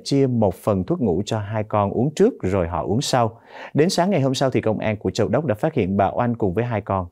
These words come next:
đã chết. Riêng ông Tiến còn sống nên được đưa đến Bệnh viện Đa khoa khu vực tỉnh An Giang cấp cứu. Công an tỉnh An Giang đã ra lệnh khởi tố, bắt giam bị can Nguyễn Minh Tiến tại tòa. Bị cáo Tiến vẫn giữ ý định chết cùng với vợ con.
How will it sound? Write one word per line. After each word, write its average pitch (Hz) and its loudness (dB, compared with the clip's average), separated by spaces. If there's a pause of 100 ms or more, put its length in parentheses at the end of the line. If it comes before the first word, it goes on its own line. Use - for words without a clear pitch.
đã 85 -2
chết. 127 2 (480)
Riêng 127 2
ông 107 0
Tiến 117 2
còn 95 -2
sống 113 -2
nên 143 2
được 107 2
đưa 113 4
đến 120 2
Bệnh 90 0
viện 85 0
Đa 104 0
khoa 101 -2
khu 104 -4
vực 98 0 (100)
tỉnh 170 0
An 95 -4
Giang 95 0 (100)
cấp 143 0
cứu. 135 4 (500)
Công 185 2
an 160 0
tỉnh 127 2
An 131 0
Giang 127 2
đã 107 2
ra 127 0
lệnh 90 2
khởi 87 -2
tố, 120 2
bắt - 0
giam 110 0
bị 101 2
can 113 -2
Nguyễn 92 -2
Minh 107 0
Tiến 131 2
tại 82 2
tòa. 101 2 (300)
Bị 101 4
cáo 123 0
Tiến 135 0
vẫn 110 0
giữ 98 0
ý 147 2
định 90 0
chết 170 2 (120)
cùng 90 0
với 107 0
vợ 101 0 (100)
con. 87 -2